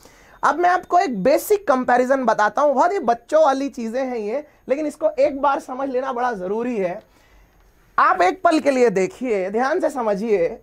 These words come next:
मैं एक पॉइंट पहले लिखता हूं, उसके बाद फिर आपको बता दूंगा, इसको ध्यान से समझना। एक तरफ है हमारे फ्रेट ट्रेन्स, ठीक है, हमारी मालगाड़ियां, हर सौ रुपए में से सिक्सटी थ्री रुपीज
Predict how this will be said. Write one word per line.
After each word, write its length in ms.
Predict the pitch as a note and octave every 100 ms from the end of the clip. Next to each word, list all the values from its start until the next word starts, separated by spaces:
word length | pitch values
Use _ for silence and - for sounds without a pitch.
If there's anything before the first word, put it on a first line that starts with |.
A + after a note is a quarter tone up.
| G#3
मैं 340 | A3+ B3+ C4
एक 240 | C4 C4+
पॉइंट 320 | C4+ B3+ D4 D4
पहले 160 | C#4
लिखता 280 | B3+ A#3+ C#4
हूं, 140 | C4+
उसके 220 | B3 - C4
बाद 160 | A#3
फिर 160 | A3+ A#3+
आपको 220 | G#3+ A#3
बता 220 | G#3+ G#3
दूंगा, 260 | G3+ F#3 F#3+
इसको 200 | F#3+ A#3
ध्यान 220 | G#3+ G#3
से 80 | G#3+
समझना। 540 | F#3+ F3 F3 G3 E3 - _ _ _ _ - - - B3+
एक 160 | D4+
तरफ 420 | D4+ D4 D4 D4
है 220 | C#4 D4+ D4+
हमारे 440 | B3 B3 B3 D4
फ्रेट 480 | D4 C4 B3+ B3 -
ट्रेन्स, 460 | G3+ E3+ C3+ - _
ठीक 180 | - E4
है, 140 | E4+ G#3 - -
हमारी 320 | G3 A3 A#3+ C4+
मालगाड़ियां, 680 | A#3 G#3+ F3+ D3+ C#3+ - - _ _ _ _ _ _ -
हर 440 | - F#3+ D#4 F#4+
सौ 460 | F#4+ - B3+ C4 D4
रुपए 440 | C#4 B3+ B3+ C4
में 240 | B3 A3 G3
से 460 | - G#3+ A#3+ C4
सिक्सटी 640 | C4 - A3 - - C#4 D4
थ्री 520 | - - A3 D4 D#4+
रुपीज 580 | C#4+ A#3+ A#3 C4 C#4 -